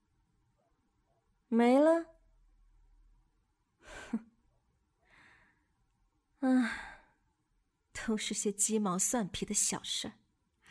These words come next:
避重就轻这一套，你倒是学得很会啊。好，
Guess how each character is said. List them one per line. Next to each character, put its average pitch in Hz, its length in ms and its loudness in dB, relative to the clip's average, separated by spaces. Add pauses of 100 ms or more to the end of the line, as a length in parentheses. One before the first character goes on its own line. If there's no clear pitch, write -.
(500)
避 320 200 6
重 320 240 6
就 285 240 8
轻 320 300 6
这 311 160 4
一 226 60 4
套， 202 560 -4
你 220 120 4
倒 285 160 8
是 269 120 2
学 214 160 6
得 - 80 6
很 190 200 0
会 277 340 0
啊。 - 180 -16 (1800)
好， 269 340 2